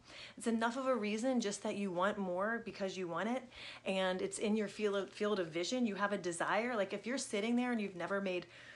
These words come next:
like, fifty thousand dollars in a year and you have a goal to be a millionaire, it would never be in your field of vision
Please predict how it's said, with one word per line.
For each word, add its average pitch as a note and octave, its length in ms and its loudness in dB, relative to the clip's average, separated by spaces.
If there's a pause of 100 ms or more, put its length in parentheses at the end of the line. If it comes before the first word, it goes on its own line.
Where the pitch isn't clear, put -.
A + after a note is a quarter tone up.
(880)
like, G3+ 240 0
fifty A#3 300 0
thousand G3+ 380 6
dollars G3 340 2
in F#3+ 80 0
a E3+ 40 0
year E3+ 380 2
and G3+ 140 0
you F#3 80 0
have F#3+ 100 0
a F3+ 60 0
goal E3+ 280 0
to F#3+ 60 0
be F#3 160 -2
a F3 60 0
millionaire, A#3+ 680 2 (460)
it C4+ 140 0
would C#4 120 2
never A#3 300 2
be A#3 220 0
in G#3 100 2
your A#3+ 120 0
field A3 300 -2
of G3 100 -2
vision F3 560 -4